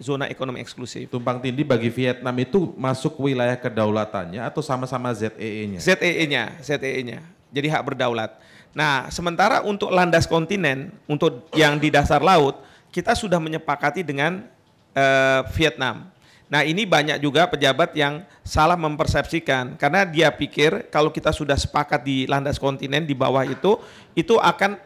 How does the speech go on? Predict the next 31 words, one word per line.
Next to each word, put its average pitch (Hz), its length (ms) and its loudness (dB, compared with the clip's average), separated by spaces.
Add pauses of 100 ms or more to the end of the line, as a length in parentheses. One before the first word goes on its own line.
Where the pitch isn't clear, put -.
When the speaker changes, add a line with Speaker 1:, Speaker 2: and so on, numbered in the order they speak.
Speaker 1:
naik 175 320 -2
ke 170 80 0
atas, 208 560 -2
Speaker 2:
Ke 107 80 -6
kolom 113 320 2
lautnya. 107 320 4
Speaker 1:
ke 175 80 6
kolom 180 240 6
lautnya. 170 640 2
Padahal 214 240 6
belum 180 240 2
tentu 170 240 -2
seperti 180 400 -4
itu. 135 240 -6 (400)
Bisa 175 320 2
saja 160 480 4
landas 165 320 2
kontinen 151 560 -2
itu 190 480 2 (480)
titiknya 180 720 0
yang 165 160 0
disepakati 151 720 0
itu 220 80 -4
berbeda 160 480 -2
dengan 156 400 -2
di 139 240 -8
kolom 143 320 0
laut, 147 240 4 (400)
ya, 135 160 0
koordinatnya, 143 880 0
eh, 131 400 2